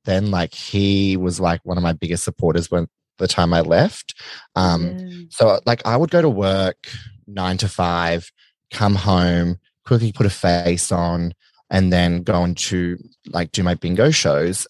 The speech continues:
Speaker 1: Um, so it was, like, a lot of hustle, and then, like, I would work thirty hours probably a week still on top of my full-time job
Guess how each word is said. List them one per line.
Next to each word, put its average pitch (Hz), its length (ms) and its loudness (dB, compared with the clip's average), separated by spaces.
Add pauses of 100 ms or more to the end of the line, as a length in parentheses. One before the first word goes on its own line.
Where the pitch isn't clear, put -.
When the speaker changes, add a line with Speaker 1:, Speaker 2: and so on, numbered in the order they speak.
Speaker 1:
Um, 98 340 0 (340)
so 143 140 2
it 127 40 4
was, 190 160 0
like, 120 220 2 (260)
a 107 80 2
lot 101 280 6
of 92 160 2
hustle, 95 420 -2
and 95 140 0
then, 98 200 0
like, 92 200 -2
I 98 160 0
would 139 200 0
work 92 400 2 (480)
thirty 98 440 0
hours 82 420 -2
probably 87 480 0
a 85 80 2
week 80 300 -2
still 90 260 2
on 90 100 2
top 85 160 -2
of 85 100 -4
my 85 140 -2
full-time 82 480 -2
job 80 380 0